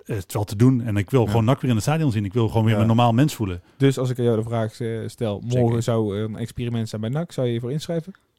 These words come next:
Speaker 2: Ja.
Speaker 1: Ja, ik zou me niet inschrijven. Ik zou gewoon verwachten dat ik mag.
Speaker 3: Ja, nee, maar je moet, je, je, je, je, weet je wel, ik, ik,
Speaker 1: Nee, ja, precies. Dan, ik, dan zou ik wel gaan, denk ik.
Speaker 2: Ja, same.
Speaker 3: Ja, ik, ik, ik denk dat het dat ook wel in de zin van gaat kriebelen van,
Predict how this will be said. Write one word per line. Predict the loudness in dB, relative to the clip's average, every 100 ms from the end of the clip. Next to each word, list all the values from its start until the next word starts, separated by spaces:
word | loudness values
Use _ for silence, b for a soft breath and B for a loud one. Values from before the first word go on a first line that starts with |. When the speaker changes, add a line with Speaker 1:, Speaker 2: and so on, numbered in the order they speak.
| _ _ _ _ _ _
Speaker 2:
Ja. | -10 -10 -10 -4
Speaker 1:
Ja, | -2 0
ik |
zou | 0
me |
niet | 0 0
inschrijven. | 2 0 -2
Ik |
zou | -2 0
gewoon | 0
verwachten | -2 -2 -2
dat | 0
ik | -2
mag. | -4 _ _
Speaker 3:
Ja, | 4 4 6 4 2
nee, | 2 0
maar | 2 2 4
je | 2
moet, | 2 0
je, | 0
je, | -2 -2
je, | -8 -8 -8
je, | -12 -14
weet | -10
je | -4
wel, | -4
ik, | -4 -8
ik, | -8 -4 2
Speaker 1:
Nee, | 4
ja, | 6 4
precies. | 2 0 -2
Dan, | -2 2
ik, | 2 2
dan | 0
zou | 0
ik | -2
wel | -2
gaan, | -4
denk | -6 -12
ik. | -18 -12
Speaker 2:
Ja, | -12 -12
same. | -14 -16 -18 _ _ _ _
Speaker 3:
Ja, | -4 0 2
ik, | 0 -2
ik, | -8 -10 -8 -8
ik | -2
denk | 0
dat | 0
het | -2
dat | -4 -4
ook | -4
wel | -4 -6
in | -8 -8 -8
de | -8
zin | -6
van | -6
gaat | -8
kriebelen | -10 -10 -8 -6
van, | -8